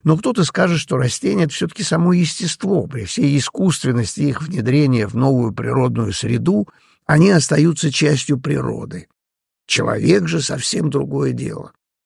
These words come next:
Он ухитрился заставить придуманные и построенные им машины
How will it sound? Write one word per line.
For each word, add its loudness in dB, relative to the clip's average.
Он 4
ухитрился 2
заставить -4
придуманные 2
и -6
построенные 0
им 0
машины -2